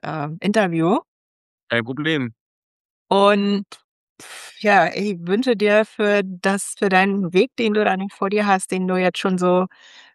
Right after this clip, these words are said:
Speaker 1: großartig gegangen bist, äh, weiterhin viel Erfolg.
Speaker 2: Ja, wir können ja gerne irgendwann noch mal eins, äh, machen. Mein Ziel ist jetzt eigentlich, nächstes Jahr dann auch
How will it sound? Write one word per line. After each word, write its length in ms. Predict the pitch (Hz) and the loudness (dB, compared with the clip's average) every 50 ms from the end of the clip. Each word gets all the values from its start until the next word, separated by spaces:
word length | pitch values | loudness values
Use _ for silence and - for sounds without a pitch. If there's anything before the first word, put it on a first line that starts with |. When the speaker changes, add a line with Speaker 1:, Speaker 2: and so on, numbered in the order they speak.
| _ | _
Speaker 1:
großartig 600 | - - 180 180 202 196 - - 175 170 185 180 - | -4 0 2 2 2 2 2 2 2 0 0 -2 -2
gegangen 460 | 190 175 165 165 156 165 175 190 180 | -2 0 2 2 2 2 0 0 2
bist, 420 | 175 165 170 196 - - - - - | 2 2 2 2 -2 -8 -12 -10 -4
äh, 200 | - 165 170 170 | -2 0 0 0
weiterhin 480 | 160 165 165 - 185 180 175 151 147 147 | 0 -2 0 0 0 0 2 0 -2 -2
viel 500 | - - - 160 156 151 151 156 160 151 - _ _ _ _ _ _ _ _ | -4 -6 -4 -2 0 0 0 -2 -4 -6 -10 _ _ _ _ _ _ _ _
Erfolg. 720 | 175 175 - - - - - 170 170 147 139 143 - - - _ _ _ _ _ _ _ _ _ _ _ _ _ _ _ | -4 -4 -4 -8 -10 -4 -2 -2 -2 -2 -4 -8 -10 -14 -20 _ _ _ _ _ _ _ _ _ _ _ _ _ _ _
Speaker 2:
Ja, 180 | 123 131 127 | 2 2 2
wir 100 | 127 127 | 2 0
können 160 | 120 156 156 165 | 0 2 2 4
ja 120 | 175 175 | 4 4
gerne 360 | 147 165 160 170 170 160 151 | 2 2 0 0 -2 -4 -4
irgendwann 340 | - 156 160 170 160 165 156 | -4 -4 -4 0 0 0 0
noch 140 | 160 156 160 | -2 -4 -2
mal 140 | 175 165 - | -2 -2 0
eins, 420 | 156 170 180 - - - - - | 0 -2 -2 -4 -8 -12 -10 -8
äh, 220 | - 107 143 156 | -4 -2 0 0
machen. 340 | 165 160 160 165 - 185 180 170 | 2 0 0 0 2 2 2 4
Mein 160 | 151 143 139 | 2 2 0
Ziel 240 | - - - 165 151 | -2 -6 -6 -4 -4
ist 140 | 151 - - | -4 -2 -2
jetzt 200 | 147 143 - - | -4 -2 0 0
eigentlich, 480 | - 117 139 143 143 151 151 143 - - - - | 2 2 2 2 0 -4 -6 -8 -8 -12 -12 -8
nächstes 420 | - 127 135 143 - - 143 - - | -4 -4 -2 -4 -4 -8 -10 -2 2
Jahr 200 | 135 131 135 135 | 4 4 4 4
dann 200 | 135 135 135 - | 2 0 0 -2
auch 480 | - 110 123 131 127 - - _ _ | 0 0 0 0 0 -4 -12 _ _